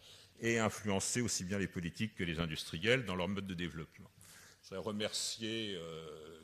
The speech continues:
tous mes collaborateurs, euh, mes, je ne suis plus directeur d'un institut aussi, mais j'ai longtemps travaillé avec eux, Jean-Charles Soria, Fabrice André, euh,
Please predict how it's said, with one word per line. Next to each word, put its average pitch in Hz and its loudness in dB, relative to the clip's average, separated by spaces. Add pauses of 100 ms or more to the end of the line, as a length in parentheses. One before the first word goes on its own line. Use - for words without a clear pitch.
(120)
tous 104 -18
mes 92 -8
collaborateurs, 92 -6
euh, 76 -10 (100)
mes, - -18
je - -20
ne - -20
suis - -18
plus 104 -12
directeur 90 -4
d'un 87 -8
institut 80 -10 (120)
aussi, 98 -8 (100)
mais 76 -12
j'ai 78 -12
longtemps 85 -8
travaillé 82 -6
avec 78 -6
eux, 139 0
Jean-Charles 90 -4
Soria, 85 -4
Fabrice 76 -12
André, 82 -6
euh, 78 -12